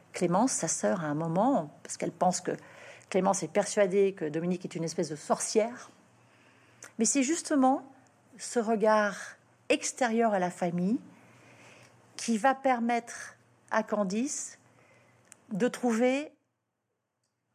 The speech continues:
une autre position, une autre, avoir un autre retour sur la vie de son père. On va découvrir toutes sortes de choses. Je pense qu'on peut pas vraiment dévoiler, mais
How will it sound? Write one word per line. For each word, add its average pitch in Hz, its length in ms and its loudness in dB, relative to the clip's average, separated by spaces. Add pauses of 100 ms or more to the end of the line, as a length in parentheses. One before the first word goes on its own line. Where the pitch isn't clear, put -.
(180)
une 240 200 4
autre 302 300 0
position, 202 720 -6 (1200)
une 214 220 0
autre, 302 220 -2 (160)
avoir 220 260 2
un 220 140 2
autre 254 280 0
retour 220 800 -4 (800)
sur - 320 0
la 214 120 4
vie 202 180 0
de - 60 -8
son 190 200 -2
père. 190 460 2 (1160)
On 190 40 -4
va 185 140 4
découvrir 202 400 -2
toutes 208 180 -8
sortes 190 160 -4
de 180 60 -2
choses. 233 260 -2
Je - 60 -14
pense 196 140 -2
qu'on 185 120 -10
peut 185 140 -4
pas 214 220 2
vraiment 185 300 -2
dévoiler, 180 480 2
mais 190 280 0